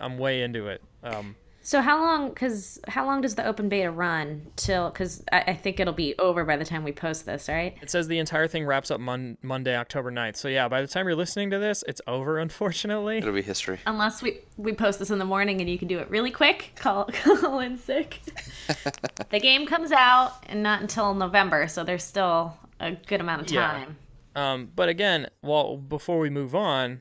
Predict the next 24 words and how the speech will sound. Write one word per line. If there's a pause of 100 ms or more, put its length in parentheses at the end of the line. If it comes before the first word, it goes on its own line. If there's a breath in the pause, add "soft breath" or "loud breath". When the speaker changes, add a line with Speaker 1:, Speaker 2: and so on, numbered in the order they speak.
(140)
Speaker 1:
Becky,
if
you
get
a
chance
to
play
sometime
this
weekend, (520)
you,
me,
and (180)
two
friends
of
mine
who (120)
I
used
to
podcast
with